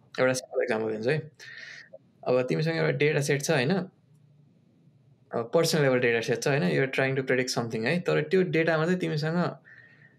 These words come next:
मेलको मात्रै इनपुट छ क्या, होइन? त्यो डेटाले चाहिँ मेलको मात्रै इनपुट देखाएको छ है। तर अब तिमीले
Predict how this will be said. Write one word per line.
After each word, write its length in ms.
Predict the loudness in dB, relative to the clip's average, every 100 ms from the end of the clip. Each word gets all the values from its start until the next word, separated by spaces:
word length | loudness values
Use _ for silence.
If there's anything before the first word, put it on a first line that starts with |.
| _
मेलको 500 | -4 2 4 4 4
मात्रै 280 | 2 2 2
इनपुट 240 | 2 0
छ 60 | 0
क्या, 200 | 0 0
होइन? 160 | 0 0 -4 _ _ _ _ -20 _ _ _ _ -20 -20 _ -20 _ _ _ _ _ 0
त्यो 120 | 2
डेटाले 380 | 4 2 2 2
चाहिँ 200 | 2 2
मेलको 500 | 2 4 4 4 2
मात्रै 240 | 2 2
इनपुट 240 | 0 0 0
देखाएको 240 | -2 -2
छ 80 | -2
है। 200 | 0 0 -4 -16 _ -20 -20 -20 -20 _ _ _ _ 0
तर 160 | 2
अब 560 | 2 2 4 2 0 -4
तिमीले 340 | -2 0 2